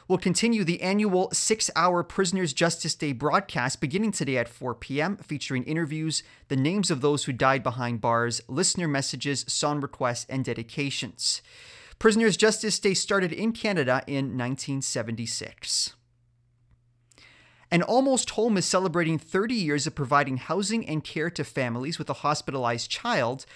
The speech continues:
at the Kingston General or Hotel Dieu, with the largest children's celebration in Kingston. Almost Home has eleven rooms where families can stay for a rate of ten dollars a night, but no family is turned away due to an inability to pay.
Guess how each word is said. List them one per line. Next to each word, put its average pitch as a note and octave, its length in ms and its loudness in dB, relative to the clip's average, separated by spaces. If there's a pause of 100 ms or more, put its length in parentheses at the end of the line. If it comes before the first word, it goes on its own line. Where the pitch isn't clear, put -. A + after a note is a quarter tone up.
(140)
at - 120 -4
the D#3+ 80 0
Kingston F3+ 440 0
General C#3+ 460 2
or C#3 60 0
Hotel B2 480 -6
Dieu, D#3+ 360 0 (320)
with D#3+ 140 0
the E3 140 6
largest G3 580 2
children's F#3 540 0
celebration C3+ 640 0
in C3+ 160 -2
Kingston. G#3 540 -2 (580)
Almost A#3 400 2
Home G#3+ 180 0
has F3+ 220 2
eleven F#3 420 2
rooms D3+ 320 0
where D#3 80 0
families F#3+ 500 -2
can - 160 -2
stay E3 280 -2
for D#3 200 -4
a C#3 60 2
rate D3 300 -2
of B2+ 120 -6
ten A3 280 -2
dollars B2 400 2
a G#2+ 60 -8
night, A2 380 -6 (460)
but D#3+ 160 6
no F#3+ 160 4
family F3 460 0
is C3+ 120 -2
turned D3 300 -2
away B2+ 380 0
due B2+ 220 -2
to B2+ 180 -4
an B2 80 0
inability A#2 640 -4
to - 120 -10
pay. F#3+ 400 -2